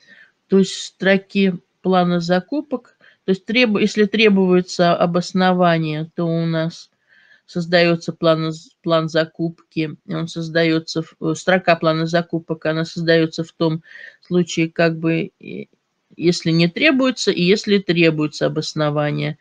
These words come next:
Вот, если, значит, э, требуется, то прикрепляется еще документ обоснования, это мы с вами посмотрели.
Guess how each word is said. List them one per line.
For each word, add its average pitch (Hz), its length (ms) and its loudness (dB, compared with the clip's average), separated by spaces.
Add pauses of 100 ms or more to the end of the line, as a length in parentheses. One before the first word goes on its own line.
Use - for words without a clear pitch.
(460)
Вот, 170 260 0
если, 180 360 2
значит, 160 400 -4
э, 156 220 0
требуется, 247 680 0
то 214 340 2 (100)
прикрепляется 175 800 0
еще 165 180 -4
документ 170 480 -2
обоснования, 165 640 -2
это 170 160 -6
мы 170 100 -2
с - 100 -10
вами 175 240 0
посмотрели. 170 840 0